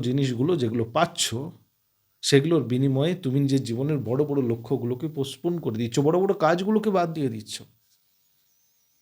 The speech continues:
কিছু ব্যবস্থাও চলে এসেছে, ছেলেরা ঠিক টাইমে সাইকেল পেয়ে যাচ্ছে, মা বাবারাও খুশ, কিনে দিতে হচ্ছে না। কিছুদিন পর ল্যাপটপ,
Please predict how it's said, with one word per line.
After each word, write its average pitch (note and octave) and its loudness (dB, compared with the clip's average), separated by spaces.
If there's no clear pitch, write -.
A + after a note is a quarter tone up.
কিছু A3 -2
ব্যবস্থাও G#3 2
চলে D#3+ -2
এসেছে, A#2 -8
ছেলেরা D3 2
ঠিক D#3 -2
টাইমে C#3+ 2
সাইকেল C#3+ 0
পেয়ে D#3+ 0
যাচ্ছে, E3 -2
মা C3+ 2
বাবারাও C#3+ 4
খুশ, D#3 -4
কিনে C3+ -4
দিতে C#3+ -6
হচ্ছে F3 -2
না। G#3+ 4
কিছুদিন D3 2
পর C#3 2
ল্যাপটপ, D3+ 4